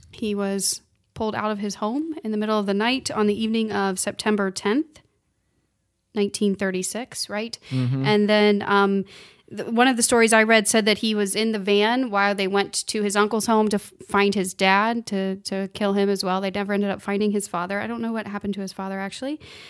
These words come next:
Speaker 1: Um, but then, yeah, they took him out to shoot him and kill him. But did you have there what his last words, like, during his
Speaker 2: Oh, yeah.
Speaker 1: kidnapping, what happened?
Speaker 2: Yeah.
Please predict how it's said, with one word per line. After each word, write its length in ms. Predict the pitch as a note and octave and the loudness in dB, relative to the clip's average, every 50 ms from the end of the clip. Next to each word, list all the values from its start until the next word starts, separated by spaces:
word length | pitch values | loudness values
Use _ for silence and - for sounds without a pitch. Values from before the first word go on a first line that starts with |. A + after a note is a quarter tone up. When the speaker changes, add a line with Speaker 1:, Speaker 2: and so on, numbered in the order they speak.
| - - - - | -20 -18 -6 2
Speaker 1:
Um, 180 | - G#3+ G#3+ A3 | 4 6 6 6
but 140 | A3+ A3+ A3 | 4 4 4
then, 160 | B3+ B3+ C4+ | 6 6 8
yeah, 180 | D#4 E4+ D#4+ | 8 8 6
they 160 | A#3+ A3 G#3+ A3 | 6 6 4 4
took 240 | - - B3+ A#3 | 4 0 0 2
him 120 | A#3+ A3 - - | 0 0 2 4
out 460 | G3+ G3+ G3+ G3+ - - - - - _ _ _ - - | 4 4 4 2 0 -4 -10 -10 -12 _ _ _ -14 -8
to 440 | - G#3+ G3 F#3+ F#3+ F#3+ F#3+ F#3 - _ - | -4 -2 0 0 0 -2 -2 -6 -10 _ -18
shoot 240 | - - - F#3+ F#3 | -12 -6 -4 -4 -2
him 200 | G3+ F#3+ F#3+ F#3+ | -2 -2 -4 -4
and 120 | - F#3+ | -4 -6
kill 180 | - G#3 G3 G3 | -4 -2 -2 -2
him. 200 | G3 E3+ - - - - - - - - - | -2 -4 -4 -6 -12 -16 -20 -20 -20 -10 -2
But 160 | - A#3 G3 | -2 -2 0
did 180 | A3 B3+ A#3+ B3+ | 0 -2 2 4
you 100 | D#4+ F4+ | 4 4
have 280 | E4 D#4+ C4+ C4+ B3 A3+ | 6 6 4 4 4 4
there 180 | B3+ B3 B3 A#3+ | 4 6 6 6
what 300 | A3 A#3 A#3 G#3 - A3+ | 6 6 4 4 4 -2
his 260 | A3+ A3+ A#3 A3+ G3+ | 0 2 2 2 2
last 340 | G#3+ G3+ G3+ G#3 A3 - - | 2 4 4 4 2 0 -2
words, 140 | A3 G3+ F#3+ | -2 0 0
like, 160 | G3+ F#3+ F#3 | 0 -2 0
during 280 | F#3+ G#3 G#3+ A3 G#3+ G#3+ | 0 0 2 2 0 0
his 200 | G3 A3 G#3+ G3+ - | 0 -2 0 4 6
Speaker 2:
Oh, 160 | A#2+ B2 B2 | 6 6 6
yeah. 240 | A#2+ A#2+ A#2 A#2 A2+ | 6 4 4 4 4
Speaker 1:
kidnapping, 540 | A#2 A2+ - G3+ F3+ F3 F3 - E3+ - F#3+ | 2 2 2 0 -2 -2 -2 -6 -6 -6 -4
what 160 | F#3 F#3 - | -4 -4 -4
happened? 400 | F#3+ F#3+ F#3 F#3 - - - A2 | -2 -4 -4 -4 -4 -6 -4 0
Speaker 2:
Yeah. 340 | A2 A2+ A2+ A2+ A2 A2 | 2 4 4 4 4 2